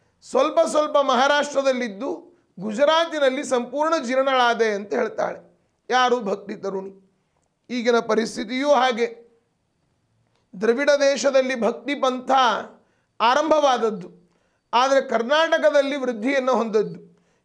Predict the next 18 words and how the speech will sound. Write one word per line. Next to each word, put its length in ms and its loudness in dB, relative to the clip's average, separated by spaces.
ಇಲ್ಲಿದ್ದಷ್ಟು 880 -2
ದಾಸರ 460 2
ವರೇಣ್ಯರು, 1000 0
ಯತಿವರೇಣ್ಯರು, 960 2
ಜ್ಞಾನಿಗಳು 720 2
ಎಲ್ಲಿಯೂ 480 2
ಕೂಡ 180 2
ಇಲ್ಲ. 300 2
"ವೃದ್ಧಿಂ 520 -4
ಕರ್ನಾಟಕೆ 880 2
ಗತಾ 560 0
ಕ್ವಚಿನ್ 420 0
ಕ್ವಚಿನ್ 440 -2
ಮಹಾರಾಷ್ಟ್ರೇ", 1120 0
ಮಹಾರಾಷ್ಟ್ರದಲ್ಲಿ 840 0
ಸ್ವಲ್ಪ 260 0
ಸ್ವಲ್ಪ 320 0
ಇದೆ, 300 2